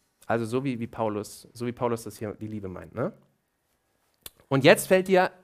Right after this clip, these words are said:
etwas an mir auf, das böse ist. Vielleicht, äh, eine schlechte Charaktereigenschaft von mir, die halt einfach richtig scheiße ist. Sagen wir mal, sagen wir mal, ich bin überheblich und stolz.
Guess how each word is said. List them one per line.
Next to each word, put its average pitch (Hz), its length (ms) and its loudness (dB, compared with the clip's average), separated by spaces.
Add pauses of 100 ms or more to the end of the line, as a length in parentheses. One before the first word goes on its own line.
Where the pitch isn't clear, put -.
etwas 147 540 0
an 135 140 2
mir 135 260 2
auf, 127 560 2
das 127 340 4 (220)
böse 113 320 -2
ist. - 320 -14 (880)
Vielleicht, 139 460 4
äh, 127 220 2
eine 120 140 -2
schlechte 131 800 0 (220)
Charaktereigenschaft 131 880 0
von 143 180 -6
mir, 156 360 -4 (260)
die 113 100 -2
halt 110 120 -2
einfach 117 260 -6
richtig 117 260 -10
scheiße 151 340 -2
ist. 147 60 -8
Sagen 139 220 2
wir 139 80 2
mal, 135 240 2 (380)
sagen 165 180 6
wir 185 60 6
mal, 180 120 6
ich 165 120 -4
bin 147 160 0
überheblich 139 840 -2 (340)
und 117 140 -6
stolz. - 520 -8